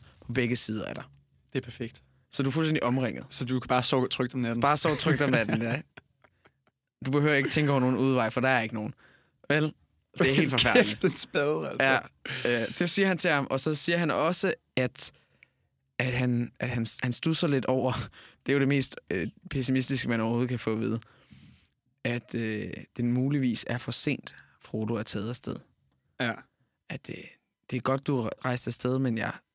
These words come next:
Speaker 1: tror, at det er for sent.
Speaker 2: Ja, fordi, altså, Frodo, han, han er, han er også stædig. Altså, han bliver ved med at spørge Gildor, øh,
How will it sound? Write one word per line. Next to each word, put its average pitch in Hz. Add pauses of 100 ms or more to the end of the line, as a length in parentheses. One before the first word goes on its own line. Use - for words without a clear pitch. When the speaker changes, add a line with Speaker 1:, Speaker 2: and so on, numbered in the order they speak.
Speaker 1:
tror, - (680)
at -
det 117
er 117
for -
sent. - (400)
Speaker 2:
Ja, 143
fordi, 151
altså, 131 (200)
Frodo, 170
han, 156
han 151
er, 165
han 139
er 139
også 151
stædig. 143
Altså, 120
han 123
bliver 151
ved 175
med 202
at 151
spørge 123
Gildor, 127
øh, 113